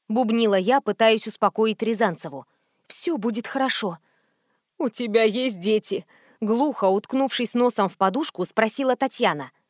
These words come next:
"Нет", честно ответила я. "Тогда ты не поймёшь", простонала хозяйка и села.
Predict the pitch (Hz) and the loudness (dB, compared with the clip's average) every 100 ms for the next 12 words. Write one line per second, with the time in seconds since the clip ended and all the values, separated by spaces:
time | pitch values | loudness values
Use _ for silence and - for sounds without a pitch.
0 | _ _ _ 247 254 240 - - _ _ | _ _ _ -4 -2 -2 -6 -20 _ _
1 | - 262 220 208 202 190 202 202 196 185 | -2 2 2 2 0 2 -2 0 0 0
2 | 151 - _ _ _ _ _ 330 208 190 | -4 -6 _ _ _ _ _ 2 2 4
3 | 202 214 185 185 190 190 196 180 - - | 4 4 -2 0 2 2 0 -2 -6 -10
4 | _ _ - 269 - 233 226 214 202 214 | _ _ 2 2 4 4 6 6 6 4
5 | 190 247 262 202 220 - 208 147 | 4 2 2 0 0 -2 -2 -2